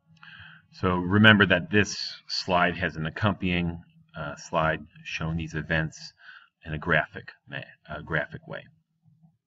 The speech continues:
So in this, uh, ventricular filling, uh, the ventricles fill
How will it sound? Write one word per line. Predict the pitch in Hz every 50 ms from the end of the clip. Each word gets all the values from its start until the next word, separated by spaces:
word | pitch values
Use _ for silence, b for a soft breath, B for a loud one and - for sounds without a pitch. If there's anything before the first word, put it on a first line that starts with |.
| _ _ _ _ _ _ B B B B B B B B B B _
So | - - 139 -
in | 147 160 160
this, | 160 156 - - -
uh, | 104 110 110
ventricular | 95 113 117 113 - - 156 143 - - 131 123 120 120 117 113 - - - _ _ -
filling, | - 127 131 131 131 131 131 127 B B B B -
uh, | 95 95 92
the | 92 98
ventricles | 90 104 107 104 - 92 - - 104 101 95
fill | - - - 104 98 92 90 90 87 87